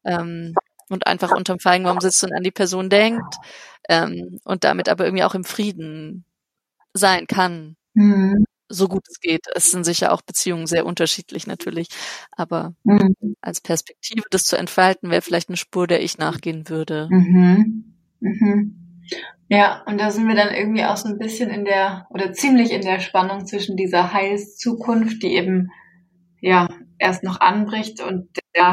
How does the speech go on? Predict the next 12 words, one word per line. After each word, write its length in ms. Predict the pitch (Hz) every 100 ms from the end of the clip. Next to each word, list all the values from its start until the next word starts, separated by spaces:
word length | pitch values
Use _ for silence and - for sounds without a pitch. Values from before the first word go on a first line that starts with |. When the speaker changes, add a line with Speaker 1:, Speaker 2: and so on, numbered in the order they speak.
| -
Speaker 2:
Heilsgegenwart. 1900 | 196 190 185 - - _ - - - - 208 214 170 143 151 147 151 - -
Also, 200 | 170 170 170 - _ _ _ _ _
Speaker 1:
Mhm. 380 | 196 175 185 185 - -
Speaker 2:
ja, 360 | 185 170 180 - _ -
im 160 | 185
Hier 220 | 185 214 185
und 140 | 180
Jetzt 480 | 190 190 - - -
sind 220 | 196 190
da 120 | 180
schon 480 | 180 - 175 175 -
Zeichen. 720 | - 180 202 208 208 220 -